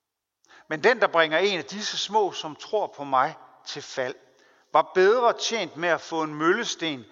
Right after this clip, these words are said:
hængt om halsen og blive sænket i havets dyb. Ve verden for det, der fører til fald. Vel må der komme fald, men ve det menneske, som bliver årsag til fald. Hvis din hånd eller fod bringer dig til fald,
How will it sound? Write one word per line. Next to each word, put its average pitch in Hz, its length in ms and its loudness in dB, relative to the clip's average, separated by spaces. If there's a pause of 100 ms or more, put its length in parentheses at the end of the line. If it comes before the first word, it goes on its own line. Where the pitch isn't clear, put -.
(180)
hængt 175 400 -6
om 170 140 0
halsen 165 520 -2
og 147 100 -8
blive 151 220 -10
sænket 175 500 -8
i 135 140 -16
havets 123 500 -6
dyb. 135 300 -18 (1120)
Ve 160 400 2
verden 143 380 4
for - 140 -8
det, 156 140 -2
der 170 60 4
fører 147 220 -4
til 135 140 -10
fald. 165 300 0 (540)
Vel 220 280 4
må 208 160 6
der 262 100 6
komme 170 300 0
fald, 196 320 0
men 180 200 -12
ve 214 140 -6
det 175 100 -2
menneske, 165 460 -8
som 123 220 -18
bliver 113 160 -10
årsag 156 580 -6
til 127 160 -18
fald. 110 320 -12 (1300)
Hvis 220 160 -6
din 220 200 -12
hånd 214 340 2
eller 160 160 -4
fod 202 320 -2
bringer 135 260 -2
dig 123 120 -4
til 139 120 -16
fald, - 280 -2